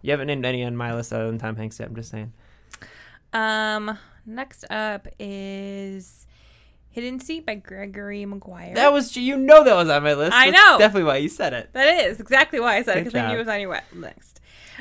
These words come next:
Speaker 2: Um, so Gregory Maguire is, of course, the author of Wicked and, um, Confessions of an Ugly Stepsister. He sort of takes these fairy tales or, or very old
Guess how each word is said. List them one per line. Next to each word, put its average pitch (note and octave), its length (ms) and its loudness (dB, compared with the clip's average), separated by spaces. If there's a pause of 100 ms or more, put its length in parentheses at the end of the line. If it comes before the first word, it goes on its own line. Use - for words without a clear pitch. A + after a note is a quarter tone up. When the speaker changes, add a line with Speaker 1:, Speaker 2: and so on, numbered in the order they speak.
Speaker 2:
Um, A3 440 0 (300)
so B3 240 -4
Gregory C#4+ 320 -2
Maguire B3+ 500 -2
is, A3 140 -6
of G#3+ 120 -8
course, G#3 280 -8
the G3 160 -10
author G3 400 -8
of F#3 380 -10
Wicked A3 800 -8
and, F#3 600 -14 (120)
um, F#3 300 -16
Confessions G3+ 460 -14
of F#3+ 100 -10
an G3 100 -10 (180)
Ugly F#3+ 360 -14
Stepsister. G3 760 -10
He G3 120 -14
sort F#3+ 180 -16
of F#3 240 -16
takes - 380 -18
these F#3 480 -16 (1000)
fairy C#4 360 0
tales A#3+ 540 -8
or, G#3 320 -8
or G3+ 100 -12
very G3 260 -8
old G3+ 400 -8